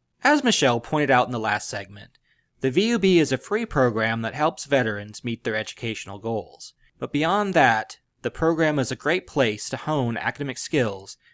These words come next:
become involved with the community, find necessary resources,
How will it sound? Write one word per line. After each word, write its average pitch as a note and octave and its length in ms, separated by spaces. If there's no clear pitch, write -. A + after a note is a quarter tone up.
become C3+ 240
involved B2 480
with E3 80
the D#3 80
community, A#2+ 600
find C#3+ 320
necessary E3 540
resources, A#2+ 880